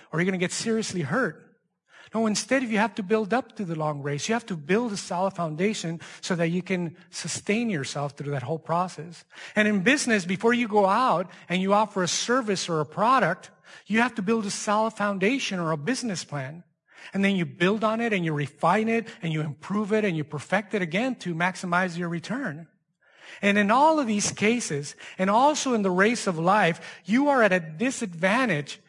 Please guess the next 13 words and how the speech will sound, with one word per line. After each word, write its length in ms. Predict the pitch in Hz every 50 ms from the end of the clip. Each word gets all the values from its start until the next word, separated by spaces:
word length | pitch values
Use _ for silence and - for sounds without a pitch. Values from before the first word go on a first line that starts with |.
| _ _
if 200 | - 170 156 -
you 60 | 175 160
don't 220 | 175 214 226 220
have 400 | 175 135 156 226 254 247 220 165
that 180 | 165 170 170 -
solid 420 | - - 196 175 165 170 175 170
foundation. 800 | - 156 156 151 147 165 190 233 226 - - 139 135 156 160 - _ _ _ _ _ _ _ _ _ _ - - - -
If 160 | 208 190 -
we 120 | 202 208 190
build 360 | 160 156 226 254 285 294 262
a 60 | 240
solid 360 | - - 233 220 226 226 220
foundation, 840 | - - 196 175 170 165 190 240 247 - - - 156 147 165 170